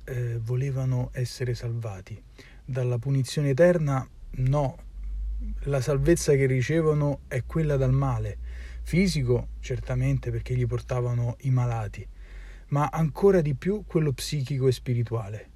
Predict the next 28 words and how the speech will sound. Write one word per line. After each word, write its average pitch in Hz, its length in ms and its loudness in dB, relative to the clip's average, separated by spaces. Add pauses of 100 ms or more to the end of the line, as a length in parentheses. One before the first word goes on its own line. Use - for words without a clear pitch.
(320)
Vengono 143 420 2
salvati 135 480 -2
dal 127 160 2
male 143 320 0
che 139 160 -2
abita 139 420 0
in 123 180 2
loro. 117 380 0 (1200)
E 135 120 -4
noi, 165 380 4
ancor 147 380 0
più 196 160 0
di 151 100 0
quelle 139 240 4
persone, 139 540 4
abbiamo 139 440 2
oggi 127 280 2
la 113 100 2
possibilità 120 720 0
di 117 220 0
guarire 131 480 2
in 127 140 4
questo 131 360 0
modo, 120 340 2
toccando 120 520 0
Gesù, 117 380 0 (440)
ogni 151 320 2
giorno 180 560 2